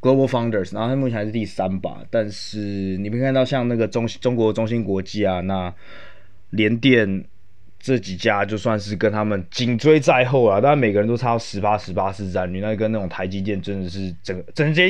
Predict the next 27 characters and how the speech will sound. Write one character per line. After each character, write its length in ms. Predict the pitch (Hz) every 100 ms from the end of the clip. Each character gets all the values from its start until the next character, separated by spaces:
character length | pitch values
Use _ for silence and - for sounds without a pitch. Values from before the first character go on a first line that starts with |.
| 196
是， 140 | 180 190
台 200 | - 143
积 140 | 165
电 140 | 196 180
是 100 | 170
整 160 | 131
的 100 | 98
已 60 | 92
经 180 | 110 123
拉 180 | 117 107
开 280 | - 92 90
了。 120 | 87 - - - - -
那 160 | 180 180
我 160 | 131
就 100 | 127
是 100 | 175
其 220 | 180 151 123
实 320 | 131 135 131 - - - - - - -
透 240 | - 180 160
过 200 | 165 143
环 180 | 135
球 100 | 127
晶 220 | 127 135 135
这 140 | 139
一 60 | 131
次 320 | - 147 127
的 400 | 107 101 95 92